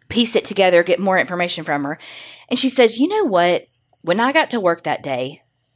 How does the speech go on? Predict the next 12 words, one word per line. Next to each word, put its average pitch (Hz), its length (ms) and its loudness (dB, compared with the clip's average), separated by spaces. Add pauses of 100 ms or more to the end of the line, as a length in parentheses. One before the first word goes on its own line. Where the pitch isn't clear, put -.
(240)
my 262 120 4
paycheck 233 460 0
was 143 120 -6
on 156 160 -2
my 143 160 -2
desk." - 520 -6 (580)
And 170 560 0 (440)
he 269 560 -2 (680)
hated 196 520 0 (420)
the 190 60 2
admin 156 540 0
work. 107 360 -10